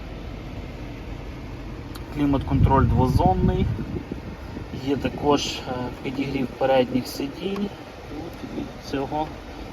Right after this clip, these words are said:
є підігрів руля. Два виходи U S B, звичайний, швидкісний, ну, звичайна розетка дванадцятивольтова. Переключення шайбою,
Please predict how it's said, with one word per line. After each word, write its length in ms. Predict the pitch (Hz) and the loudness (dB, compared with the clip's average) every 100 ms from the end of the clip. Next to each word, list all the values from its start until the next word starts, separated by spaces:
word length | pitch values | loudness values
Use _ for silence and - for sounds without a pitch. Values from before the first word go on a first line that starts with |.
| - 139 | -8 0
є 180 | 143 | 2
підігрів 580 | 143 135 139 139 135 131 | 2 2 2 4 6 6
руля. 400 | 127 123 117 117 - - - - - - - - - - - - - - | 6 6 8 6 4 -6 -6 -8 -8 -8 -8 -8 -2 4 8 10 8 6
Два 240 | - 147 | 2 2
виходи 420 | 143 139 143 131 | 4 2 0 4
U 260 | 131 131 131 | 6 8 6
S 100 | 131 - | 2 -2
B, 240 | 185 208 - - - - - 131 | 0 2 0 -4 -8 -6 -4 -2
звичайний, 640 | 143 - 165 156 151 143 | -2 2 2 2 0 -2
швидкісний, 760 | 131 120 - - 160 175 196 - - - - | -4 -6 -6 -6 -4 -4 -4 -6 -8 -8 -4
ну, 100 | 147 | -2
звичайна 540 | 123 123 - 143 143 131 | 2 0 2 2 4 4
розетка 500 | 123 143 139 - 143 - - 139 | 6 4 4 0 -4 -4 -6 -2
дванадцятивольтова. 1120 | 139 139 - 143 127 127 123 190 196 202 202 - - - - - - - - - - | 2 0 0 -2 0 0 2 2 4 2 0 -4 -6 -2 8 10 10 4 -4 -2 4
Переключення 680 | 156 - 165 147 - 131 | 4 2 -6 -6 -4 -2
шайбою, 800 | 131 - 214 208 196 208 208 208 | 0 2 2 2 -2 -2 0 -2